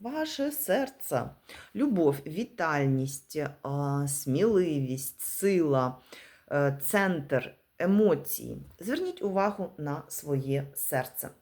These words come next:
Тут, можливо, сердечну чакру опрацюєте. Подивіться, як вона тут відкрита сонцю. Жінка, вона відкриває прям. Що вам можу сказати? Серце,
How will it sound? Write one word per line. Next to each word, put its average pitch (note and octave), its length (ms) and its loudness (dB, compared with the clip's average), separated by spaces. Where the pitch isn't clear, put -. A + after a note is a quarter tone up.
Тут, C3+ 240 -16
можливо, E3+ 500 0
сердечну D#3+ 500 0
чакру G3+ 400 -4
опрацюєте. D3 720 -4
Подивіться, D#3 520 -8
як C3+ 200 -2
вона C3+ 220 0
тут C#3 340 -12
відкрита C#3+ 600 -2
сонцю. D#3+ 720 -4
Жінка, C#3+ 420 -4
вона C3+ 180 -2
відкриває C#3 680 -2
прям. B2 380 -12
Що - 120 -4
вам F#4 140 8
можу D#3+ 220 4
сказати? C#3 680 0
Серце, G#3+ 960 2